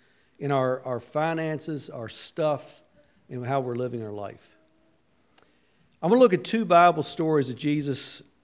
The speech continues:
uh, taught. The first one's in Luke ten. I invite you to turn there.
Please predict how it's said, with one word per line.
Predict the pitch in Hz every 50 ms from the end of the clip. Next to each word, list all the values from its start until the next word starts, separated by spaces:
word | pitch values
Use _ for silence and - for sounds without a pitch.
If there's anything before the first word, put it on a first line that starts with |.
| _ _ -
uh, | 143 127 117 113 - - _ _ _ _ -
taught. | - - 165 143 127 123 123 - - - _ _
The | -
first | 131 - - 165 175 160 165 -
one's | 156 127
in | 139 135 131
Luke | 135 151 156 151 151
ten. | - - 160 143 131 117
I | 110
invite | 110 110 104 123 135 135 131 -
you | 127
to | 117
turn | - - 139 139 123 110
there. | 101 101 98 98 110 113